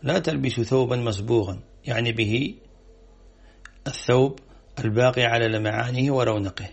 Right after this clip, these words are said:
هذا المراد بالثوب المسبوغ، الثوب الذي بقي على لمعانه ورونقه، هذا لا يجوز لها أن تلبسه. وأما الثوب البالي فإنه غير مراد، الثوب البالي يمكنها أن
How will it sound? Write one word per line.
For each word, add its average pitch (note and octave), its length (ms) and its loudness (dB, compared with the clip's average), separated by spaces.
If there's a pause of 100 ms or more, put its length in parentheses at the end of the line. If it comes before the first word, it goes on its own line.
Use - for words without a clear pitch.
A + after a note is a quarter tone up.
(200)
هذا A2+ 220 0
المراد A2 360 0
بالثوب A#2 600 -2 (300)
المسبوغ، G#2 540 -4 (880)
الثوب A#2+ 680 -2
الذي A2 340 -2
بقي A2+ 600 0
على A2+ 260 0
لمعانه A2+ 760 -2 (520)
ورونقه، A2+ 840 0 (680)
هذا A2 240 2
لا A#2+ 140 4
يجوز A2+ 260 2
لها A2 280 2
أن C3+ 220 -2 (440)
تلبسه. G#2+ 800 -2 (640)
وأما C3 340 0
الثوب A#2 360 0
البالي B2 540 2 (280)
فإنه C#3 380 0
غير B2 280 2
مراد، G2 260 -4
الثوب A2 280 -4
البالي A2+ 320 0
يمكنها A#2+ 540 -2
أن D#3 180 -4